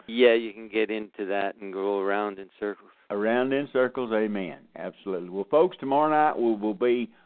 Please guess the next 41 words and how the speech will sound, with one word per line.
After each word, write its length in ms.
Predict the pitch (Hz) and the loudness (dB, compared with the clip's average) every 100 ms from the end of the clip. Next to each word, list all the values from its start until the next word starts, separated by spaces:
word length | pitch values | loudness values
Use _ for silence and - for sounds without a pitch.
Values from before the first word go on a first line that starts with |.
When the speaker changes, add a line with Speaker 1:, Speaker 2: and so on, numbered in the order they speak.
| _ 117 | _ 4
Speaker 2:
back 240 | 135 139 | 4 4
in 160 | 135 131 | 0 0
Matthew. 640 | 131 131 127 123 131 139 | 0 0 -2 -2 -2 0
The 80 | 110 | 0
Lord 340 | 107 123 131 | 2 4 4
has 140 | 117 101 | 2 0
done 340 | 107 107 101 90 - | -2 -2 -2 -6 4
dumped 420 | 139 156 - - _ _ _ _ _ _ - | 4 4 -2 -16 _ _ _ _ _ _ 2
telling 320 | 135 131 131 | 4 4 2
everybody 580 | 127 120 113 123 120 113 | 2 0 4 6 6 2
the 120 | 104 101 | -2 -4
straits 340 | 127 131 113 - | 4 4 4 -2
giving 360 | 117 113 113 113 | -2 0 0 0
is 200 | 107 95 | -2 0
gone 300 | 117 120 117 | 2 2 0
to 80 | 101 - | -4 -4
speaking 340 | 123 - 117 | -4 -2 -2
in 160 | 117 110 | -2 0
riddles 360 | 127 117 110 | 2 2 0
and 140 | 104 110 | -6 0
parables. 500 | 123 123 113 101 104 _ _ _ _ _ - | 4 4 4 0 -6 _ _ _ _ _ -2
So 240 | 107 107 104 | 2 4 4
that's 280 | 110 - - | 2 2 0
where 100 | 117 | 0
we 180 | 113 113 | 2 2
will 180 | 110 | 2
be 220 | 101 107 107 | 0 0 0
tomorrow 500 | 113 104 101 104 101 | -4 -2 0 2 0
night. 320 | 90 80 78 | -2 -4 -2
Brother 180 | 110 107 | -2 0
Dave, 260 | 110 120 | 2 2
if 60 | 120 | 2
you 80 | 117 | -2
would 160 | 120 120 | -2 -2
dismiss 320 | 117 117 113 | -4 -4 -8
us 160 | - 113 | -6 -8
in 80 | 104 | -4
a 20 | |
word 200 | 107 101 | -4 -4
of 60 | |
prayer. 280 | - 92 73 | -4 -4 -4